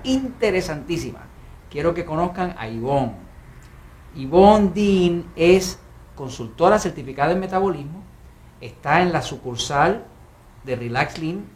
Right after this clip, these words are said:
para la, la Florida, en Clearwater, y ella tiene una experiencia tremenda que va a compartir con ustedes porque ella trabaja con todos los hispanos de Estados Unidos. Así que yo le pedí que por favor se nos uniera así a improviso.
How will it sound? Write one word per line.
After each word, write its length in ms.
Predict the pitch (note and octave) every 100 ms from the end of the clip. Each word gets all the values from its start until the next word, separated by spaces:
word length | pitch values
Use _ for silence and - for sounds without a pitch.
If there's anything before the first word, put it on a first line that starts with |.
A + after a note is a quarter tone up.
| - -
para 160 | A2+
la, 120 | A2 G#2+ G#2 -
la 120 | B2
Florida, 480 | A#2 B2 C3+ D3+ G3+ - - -
en 80 |
Clearwater, 640 | A2+ B2+ C3+ C#3 C#3 G#3 A#3+ - - - -
y 120 | D#3+
ella 280 | G#3 A#3+ G#3
tiene 160 | G3
una 80 | G#3+
experiencia 560 | G#3 G3 F#3+ G#3 G#3+ F#3+
tremenda 480 | F#3 G3+ G#3+ F3+
que 60 | C3+
va 100 | C3+
a 40 |
compartir 760 | C#3+ F3+ E3+ D3+ - - G#3 G3+
con 140 | G3+
ustedes 540 | F#3+ F3+ G3+ E3 D3 - - -
porque 160 | C#3 C3+
ella 140 | E3
trabaja 340 | E3 E3 F3+
con 220 | F3 C3 A#2+
todos 260 | F3+ A3+
los 160 | A#3 G#3
hispanos 640 | G3 - A#3 E3+ D3 - - - -
de 100 | G#2
Estados 380 | - A#2 C3 D#3
Unidos. 300 | A3+ C4 A2+ - - - - - - -
Así 180 | A2+ -
que 300 | D3+ C#3 - - -
yo 140 | D#3
le 100 | G#3+
pedí 500 | A3+ G#3+ A3 G#3+ A3 -
que 200 | - C3+
por 200 | B2+ B2+
favor 240 | A2 A#2 D#3+
se 120 | G3
nos 140 | F#3+
uniera 380 | F3+ E3+ F#3+ E3
así 360 | C3+ - F#3+ F#3+ -
a 80 | B2
improviso. 680 | B2 - A#2 D#3 E3+ -